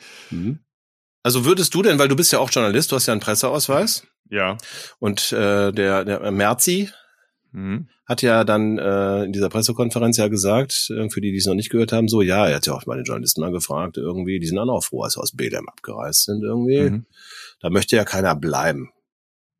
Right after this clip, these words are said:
Speaker 1: So. Darauf haben wir ja dann irgendwie, äh, wurde eine brasilianische Journalistin gefragt und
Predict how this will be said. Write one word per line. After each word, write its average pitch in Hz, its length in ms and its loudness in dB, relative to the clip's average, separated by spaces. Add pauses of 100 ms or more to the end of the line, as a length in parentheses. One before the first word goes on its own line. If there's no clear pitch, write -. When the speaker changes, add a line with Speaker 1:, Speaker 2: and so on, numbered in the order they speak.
(360)
Speaker 1:
So. - 260 -10 (340)
Darauf 107 200 2
haben 123 80 6
wir 131 80 6
ja 120 60 4
dann 107 200 2
irgendwie, 101 340 4
äh, 90 500 2 (220)
wurde 101 220 2
eine 90 220 -2
brasilianische 90 800 -2
Journalistin 110 640 -2
gefragt 98 420 -8
und - 320 -8